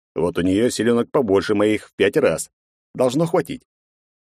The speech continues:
Я вытащил из сумки обрывок крепкой веревки, одновременно вызывая помощника. «Слышь, странник, мне нужно, чтобы ты кузнеца отвлек. Мне тут пошуметь надо. А если он проснется и в окно глянет, нам хана».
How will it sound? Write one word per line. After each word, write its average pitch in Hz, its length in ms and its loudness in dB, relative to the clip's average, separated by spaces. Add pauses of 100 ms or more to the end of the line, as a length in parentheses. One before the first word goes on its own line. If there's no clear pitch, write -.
Я 92 140 4
вытащил 98 340 0
из 85 100 -4
сумки 101 300 -2
обрывок 90 380 0
крепкой 92 320 -4
веревки, 104 580 -2
одновременно 98 600 -2
вызывая 90 320 0
помощника. 107 580 -4 (800)
«Слышь, 196 260 0
странник, 98 480 -2 (320)
мне 131 160 2
нужно, 160 260 2
чтобы 147 260 -2
ты 165 180 0
кузнеца 165 400 0
отвлек. 113 420 -2 (260)
Мне 139 180 0
тут - 180 -8
пошуметь 214 420 0
надо. 90 340 -4 (640)
А 120 140 2
если 175 260 0
он 175 140 0
проснется 170 500 0
и 104 120 0
в 139 60 2
окно 151 300 0
глянет, 143 340 0
нам 143 200 0
хана». 135 400 0